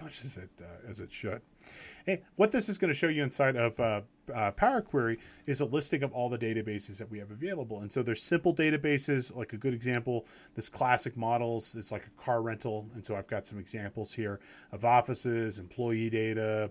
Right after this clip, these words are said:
payment data, order data. If we come down here, we've got exact replicas of QuickBooks Desktop. So if you wanted to learn how to do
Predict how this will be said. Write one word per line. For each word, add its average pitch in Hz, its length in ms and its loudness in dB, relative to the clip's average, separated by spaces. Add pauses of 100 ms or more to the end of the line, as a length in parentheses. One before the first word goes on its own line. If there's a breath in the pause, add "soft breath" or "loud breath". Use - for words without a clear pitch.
payment 117 380 -2
data, 110 320 -2
order 110 360 -4
data. 110 480 -2 (400 loud breath)
If 113 120 -2
we 120 60 -4
come 127 160 0
down 117 160 2
here, 131 360 6
we've 113 200 -4
got 113 140 0
exact 110 600 2
replicas 120 540 0
of 107 120 -12
QuickBooks - 420 -4
Desktop. 143 500 -2 (360 loud breath)
So - 120 -4
if - 80 -2
you 120 100 2
wanted 131 320 2
to 127 80 2
learn 123 220 0
how 120 100 0
to 117 100 -2
do 113 380 0